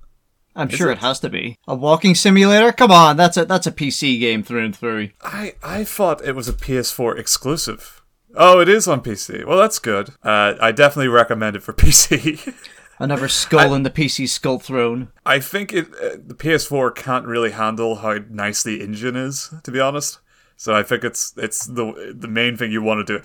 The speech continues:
Speaker 2: It is a very, very pretty game. It's built on the CryEngine, so you'll also need a decent machine,
Speaker 1: Mm-hmm.
Speaker 2: uh,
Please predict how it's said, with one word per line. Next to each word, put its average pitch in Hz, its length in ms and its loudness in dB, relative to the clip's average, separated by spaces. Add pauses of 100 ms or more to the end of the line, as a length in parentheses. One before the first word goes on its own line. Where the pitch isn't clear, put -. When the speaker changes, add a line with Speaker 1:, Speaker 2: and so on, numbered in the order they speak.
(180)
Speaker 2:
It 113 140 -2
is 120 100 -2
a 117 80 -4
very, 120 340 2
very 110 240 2
pretty 107 280 -8
game. 101 240 -4
It's 95 140 -14
built 113 260 -6
on 104 60 -10
the 101 60 -16
CryEngine, 101 640 -2 (340)
so 104 280 -4
you'll 104 140 -4
also 120 320 -4
need 107 220 -4
a 104 140 -6
decent 110 400 -8
machine, 101 520 -12 (240)
Speaker 1:
Mm-hmm. 110 220 -4
Speaker 2:
uh, 101 300 0